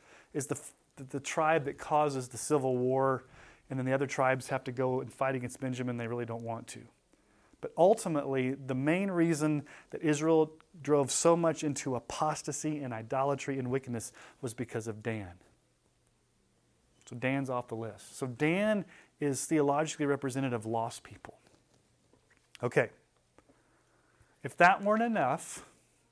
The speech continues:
to convince you to take it symbolically, they show up again in chapter fourteen. Okay, so let me give you my, here's my two evidences. Remember what I said last week. You can agree to disagree with me, but you've got to give your reasons why.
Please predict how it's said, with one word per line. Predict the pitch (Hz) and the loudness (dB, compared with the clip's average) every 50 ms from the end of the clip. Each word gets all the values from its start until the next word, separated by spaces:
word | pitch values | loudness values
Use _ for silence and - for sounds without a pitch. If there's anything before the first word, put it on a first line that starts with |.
| _ _ | _ _
to | - - | -20 -8
convince | - 143 135 127 143 143 139 - | -6 -4 -2 -2 -2 -4 -4 -4
you | 170 151 | -6 -6
to | 147 | -4
take | - - 147 147 - | -2 0 0 0 -2
it | - - | -6 -10
symbolically, | - - 165 156 160 160 151 127 117 110 - 110 107 113 123 - _ _ _ _ _ _ _ _ _ _ _ _ _ _ _ _ _ _ _ _ _ _ _ _ _ _ _ _ _ _ _ _ _ _ _ _ _ _ _ _ _ - | -8 -8 -4 -2 0 0 0 0 -2 -6 -8 -8 -8 -8 -10 -12 _ _ _ _ _ _ _ _ _ _ _ _ _ _ _ _ _ _ _ _ _ _ _ _ _ _ _ _ _ _ _ _ _ _ _ _ _ _ _ _ _ 4
they | 156 147 | 4 4
show | 139 - - 170 151 147 | 4 6 6 8 8 8
up | 143 139 - | 8 6 4
again | 147 131 143 165 147 135 127 131 135 135 113 - - - 233 | 0 0 2 4 4 4 2 2 -2 -4 -6 -10 -16 -10 -6
in | 156 135 | -6 -4
chapter | 123 - 127 120 - - 131 | 0 2 2 2 0 -2 -4
fourteen. | - 135 135 139 135 - 190 180 139 104 101 - - _ _ _ _ _ _ _ _ | -2 -2 -2 -2 -2 0 0 0 0 -2 -6 -12 -20 _ _ _ _ _ _ _ _
Okay, | - 143 135 | -4 -4 -2
so | - - | 0 2
let | 151 160 | 2 4
me | 180 | 4
give | 180 214 226 | 4 4 4
you | 226 | 4
my, | 220 214 170 - - | 4 2 0 -2 -2
here's | 160 165 202 208 202 | 4 4 4 6 6
my | 226 233 | 6 4
two | 226 - 254 247 | 4 4 6 8
evidences. | 226 233 240 254 240 208 - - 151 131 | 8 10 10 10 8 8 6 2 2 2
Remember | 160 170 190 226 247 | 4 4 8 10 10
what | 247 254 240 | 12 12 10
I | |
said | 233 - 254 240 | 10 10 8 8
last | 240 233 226 220 - | 10 10 8 8 6
week. | 196 165 - - - - - - | 4 2 2 -2 -12 -20 -4 2
You | 165 202 233 | 4 4 4
can | 233 - 269 269 | 6 6 6 8
agree | 277 247 214 262 269 262 | 8 6 6 6 6 6
to | 220 240 | 6 4
disagree | 214 220 247 240 - 226 180 220 254 262 | 6 6 6 6 6 4 4 4 6 6
with | 262 247 254 | 6 6 4
me, | 180 185 185 | 4 4 4
but | 180 185 180 - | 4 4 2 2
you've | 196 165 | 2 4
got | 156 202 208 196 - | 4 4 4 4 2
to | - 208 202 170 - - _ - - | 0 0 0 0 -4 -10 _ -8 -2
give | - 196 180 | 0 2 4
your | 190 190 | 4 4
reasons | 190 214 220 214 185 190 175 165 | 4 4 4 4 2 2 4 8
why. | 180 202 196 160 127 110 104 | 8 10 10 10 8 4 0